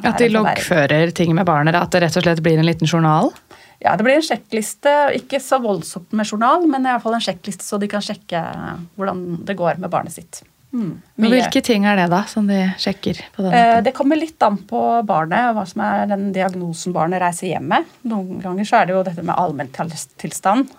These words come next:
Speaker 2: eh, hvordan barnet puster, eh, hva som er, hvordan de spiser, om de gulper, om de sover godt, er urolige, og sånn. Eh, og er det,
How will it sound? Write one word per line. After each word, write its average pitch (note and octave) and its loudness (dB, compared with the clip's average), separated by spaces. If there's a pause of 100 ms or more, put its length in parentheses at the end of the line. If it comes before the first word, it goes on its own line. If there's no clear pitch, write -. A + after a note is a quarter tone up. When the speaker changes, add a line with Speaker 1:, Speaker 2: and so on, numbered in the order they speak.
Speaker 2:
eh, F#3+ -2
hvordan F3+ -2
barnet E3+ -2
puster, A3+ -4 (260)
eh, F#3+ 0
hva E3+ -2
som F3 -10
er, D#3 -8
hvordan D#3+ -6
de D3+ -12
spiser, A#3 -4
om A3+ -4
de A3+ -6
gulper, G#3 -4
om G3+ -6
de F#3+ -10
sover F3+ -4
godt, F#3 -6 (320)
er F3+ -4
urolige, F3+ 0 (600)
og - -10
sånn. D#4+ 4 (120)
Eh, G3+ 6
og G#3 6
er F#3+ 4
det, G3+ 2